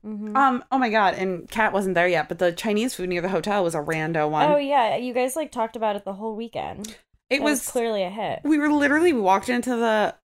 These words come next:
Speaker 2: hotel lobby, and I just went over to look at the menus 'cause I was bored. Everyone else was checking in. And I, like, pick up the Chinese food, and I see that they have, like, you know, the normal tofu things. And I put it back down. It says vegan menu. And I was like, "What? I didn't see that." And I hadn't flipped it over. So I did. And it was a whole, like,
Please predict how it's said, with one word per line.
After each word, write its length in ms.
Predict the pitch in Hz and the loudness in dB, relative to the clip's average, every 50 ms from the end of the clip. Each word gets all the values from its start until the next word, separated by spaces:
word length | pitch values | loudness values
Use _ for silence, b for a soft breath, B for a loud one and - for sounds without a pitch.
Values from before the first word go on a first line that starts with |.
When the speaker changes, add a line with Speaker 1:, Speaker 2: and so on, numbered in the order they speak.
| - 196 | -10 -6
Speaker 2:
hotel 380 | - 214 190 - 226 208 214 | -4 -4 -2 0 0 2 2
lobby, 600 | 208 196 175 180 180 165 156 143 147 151 165 165 _ _ _ _ _ _ - | 4 4 4 4 4 4 4 2 2 0 -2 -6 _ _ _ _ _ _ -2
and 160 | 214 208 190 | 0 2 4
I 100 | 185 185 185 | 4 4 2
just 180 | 185 185 180 | 0 -2 -2
went 160 | 180 175 170 175 | -2 0 0 2
over 180 | 175 170 180 | 2 2 2
to 80 | 175 165 | 2 2
look 160 | 165 170 165 | 2 2 0
at 80 | 185 165 | -2 -2
the 60 | 160 | -2
menus 440 | 160 143 143 147 151 156 160 165 - | 0 0 0 0 -2 -4 -4 -6 -6
'cause 200 | - 170 151 151 | -8 -6 -2 -2
I 100 | 139 143 | 0 0
was 160 | 147 147 143 | -2 -4 -4
bored. 300 | - - 123 143 147 139 | -4 -4 -2 -2 0 -2
Everyone 240 | 135 143 151 147 135 | -4 -4 -4 -4 -4
else 200 | 143 180 170 - | -4 -4 -6 -6
was 100 | 156 - | -8 -8
checking 340 | - 170 160 160 160 160 | -6 -6 -6 -6 -6 -4
in. 280 | 165 170 160 151 160 165 b b b b b b _ _ _ | -4 -4 -4 -4 -6 -8 b b b b b b _ _ _
And 100 | - 277 | 0 2
I, 80 | 254 226 | 2 4
like, 160 | 220 226 220 | 2 2 0
pick 140 | - 196 - | -2 -2 -2
up 100 | 196 190 | -2 -2
the 80 | 190 | -4
Chinese 400 | 190 214 185 175 170 156 151 156 | -4 -2 -2 0 0 -2 -2 -2
food, 100 | - 175 | -2 -4
and 100 | 165 165 | -2 -2
I 80 | 160 165 | -4 -4
see 160 | 165 - 180 | -4 -2 -2
that 100 | 170 160 | -2 -2
they 100 | - 156 156 | -2 -2 -2
have, 120 | 156 - | -2 -2
like, 240 | 156 147 147 - - | -2 -4 -4 -4 -6
you 60 | - | -6
know, 140 | - 135 143 | -4 -4 -4
the 60 | 151 | -4
normal 240 | 147 143 139 147 147 | -4 -4 -4 -4 -6
tofu 360 | 143 - 143 139 139 156 151 | -6 -4 -4 -4 -4 -6 -6
things. 400 | 147 143 135 131 143 143 143 - | -6 -6 -6 -6 -6 -8 -10 -8
And 160 | - 180 185 | -4 -2 -2
I 20 | 180 | -2
put 160 | 180 214 180 | 0 -2 -2
it 60 | 180 | 2
back 180 | 190 180 175 165 | 2 0 0 2
down. 280 | - 165 151 156 160 165 | 0 0 2 2 0 -2
It 120 | 131 - | -2 0
says 300 | 180 165 160 147 143 - _ _ _ _ | 0 0 0 0 -4 -10 _ _ _ _
vegan 380 | 139 208 240 254 269 185 160 147 | -4 -4 -2 0 0 -2 -2 -2
menu. 320 | 147 143 147 147 147 156 | -2 -4 -4 -2 -4 -2
And 80 | 160 156 | -2 -2
I 60 | 151 | -2
was 80 | 156 160 | -2 -2
like, 180 | 170 143 - - | -2 -4 -4 -4
"What? 240 | - 175 247 - - - - | -2 0 0 0 0 -2 0
I 80 | 202 | 0
didn't 180 | 277 285 - - | 0 0 -2 -4
see 120 | - 147 139 | -6 -6 -2
that." 180 | 147 151 165 | 0 0 0
And 100 | 160 - | 0 -2
I 20 | 160 | -2
hadn't 180 | 170 170 175 170 | -4 -6 -6 -6
flipped 260 | - 180 165 - - | -6 -6 -6 -4 -2
it 40 | 165 | 0
over. 220 | 185 190 170 151 | 0 0 0 -2
So 120 | 147 - 156 | -4 -2 -4
I 40 | 147 | -2
did. 200 | 160 233 240 226 | 0 0 0 0
And 100 | 175 165 | 0 -2
it 40 | |
was 120 | 147 147 - | -2 -2 -4
a 60 | 160 | -4
whole, 460 | - - 196 202 208 220 220 220 220 B B B B B B B | -4 -2 0 2 4 4 4 2 0 B B B B B B B
like, 320 | 208 214 202 190 185 - | 0 2 2 2 0 -2